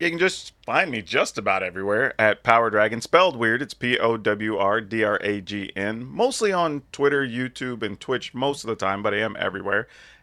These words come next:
And we do have a podcast called Color of Magic, where we talk about the more serious issues in gaming and Magic.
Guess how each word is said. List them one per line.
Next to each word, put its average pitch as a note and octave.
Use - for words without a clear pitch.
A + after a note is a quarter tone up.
And D3+
we E3
do F#3
have D#3
a D3+
podcast A#2+
called G#2
Color A2
of F#2
Magic, G#2+
where A2
we A2
talk C3
about A#2
the A#2
more A#2+
serious C3
issues B2
in A2+
gaming A#2
and A2+
Magic. B2